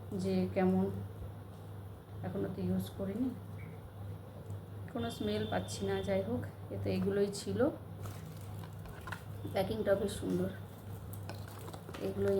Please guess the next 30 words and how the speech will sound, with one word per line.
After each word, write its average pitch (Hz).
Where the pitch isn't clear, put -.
আমার 190
অনলাইনে 196
ছিল। 202
কেমন 202
হয়েছে 208
এগুলো, 214
স্টলগুলো 214
কেমন 208
হয়েছে? 190
আমার 196
খুব 202
ভালো 196
লেগেছে। 196
চকলেট 202
মোলটাও 190
আমার 196
ভীষণ 196
ভালো 180
লেগেছে। 180
সব 196
জিনিসগুলোই 196
আমার 202
ভালো 185
লেগেছে, 170
ভালো 196
লেগেছে 196
বলেই 185
অর্ডার 185
দিয়েছিলাম। 185
তো -